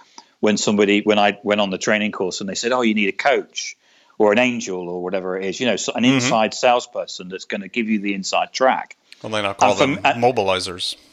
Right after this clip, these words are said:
Speaker 1: Okay, yeah, yeah, and, and, and, and, and that, that, that worked for me, uh, an, an awful lot. But I, I, I think that, you know, you do need to have people that I can actually say, "Right,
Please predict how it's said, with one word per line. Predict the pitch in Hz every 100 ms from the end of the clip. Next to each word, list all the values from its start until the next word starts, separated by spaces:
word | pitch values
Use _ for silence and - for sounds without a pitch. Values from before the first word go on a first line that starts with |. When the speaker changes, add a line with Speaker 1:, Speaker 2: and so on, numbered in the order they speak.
| -
Speaker 1:
Okay, | 151 147 120
yeah, | 131 127
yeah, | 117 98 117
and, | 120 123
and, | 127 127 123 117
and, | 127 123 123
and, | 123 123 - 123 127
and | 117 127
that, | 139 - _
that, | 131 131 - -
that | 131 110
worked | 131 127 123
for | 110
me, | 117 127 104 92 -
uh, | 98 -
an, | 98 104 -
an | 110
awful | 110 - 104
lot. | 135 117 - - - _ _ _ -
But | 123
I, | 120
I, | 123 123 120
I |
think | - 156 151 123
that, | 120
you | 113
know, | 123
you | 104 110
do | 110 127 123
need | 120 131 117 90
to | -
have | 110 117 107 87 - _ _ _ _
people | - 127 123 110
that | 101 110
I | 107
can | - 113
actually | 120 - 101
say, | - 107 104
"Right, | 98 107